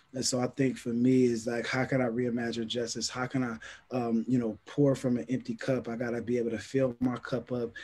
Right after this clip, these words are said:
so it's an overflow, so that when I can be out there and doing this work, I can be able to do it full throttle and do it as to my best ability, so I can be able to help change and save,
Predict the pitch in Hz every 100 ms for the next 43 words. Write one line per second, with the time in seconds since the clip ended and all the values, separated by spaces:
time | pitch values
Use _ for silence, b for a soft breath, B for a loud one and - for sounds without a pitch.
0 | B - 127 110 113 - 139 135 113 -
1 | 123 120 110 120 117 117 120 120 127 -
2 | 120 117 127 127 117 127 120 117 B B
3 | - 123 113 131 127 113 - 131 135 123
4 | 117 120 113 127 113 117 110 131 123 113
5 | 127 127 113 - 120 127 123 113 B B
6 | - 120 113 127 117 113 117 113 127 117
7 | 113 127 123 120 104 127 123 117 113 123
8 | 113 123 117 120 113 110 - 123 117 -
9 | - 127 117 113 110 120 117 110